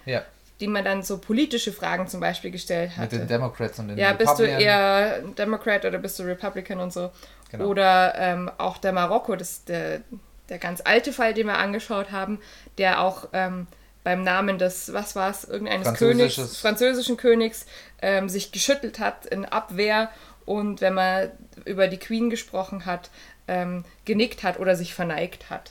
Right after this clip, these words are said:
Speaker 1: Mhm.
Speaker 2: Ja?
Speaker 1: Genau.
Speaker 2: Genau. Wie denkst du, funktioniert denn sowas?
Speaker 1: Ich glaube, das ist eine sehr unterschwellige Bewegung vielleicht. Das muss eine Art von Kommando sein,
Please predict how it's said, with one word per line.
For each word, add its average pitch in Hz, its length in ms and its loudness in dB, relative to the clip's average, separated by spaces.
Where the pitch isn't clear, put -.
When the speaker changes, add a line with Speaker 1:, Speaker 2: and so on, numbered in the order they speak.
Speaker 1:
Mhm. 104 340 -12
Speaker 2:
Ja? 90 220 -6
Speaker 1:
Genau. 107 240 -4
Speaker 2:
Genau. 180 380 0
Wie 254 220 -2
denkst 277 380 0
du, 262 160 -8
funktioniert 226 580 -4
denn 170 140 -6
sowas? 165 480 -10
Speaker 1:
Ich 165 180 -4
glaube, 131 300 4
das 117 160 -8
ist 127 200 -8
eine 117 300 -6
sehr 127 840 2
unterschwellige 123 1300 0
Bewegung 151 480 -2
vielleicht. 135 360 0
Das 127 120 -8
muss 131 280 -8
eine 117 240 -4
Art 135 220 -2
von 127 160 -4
Kommando 135 480 2
sein, 120 360 -2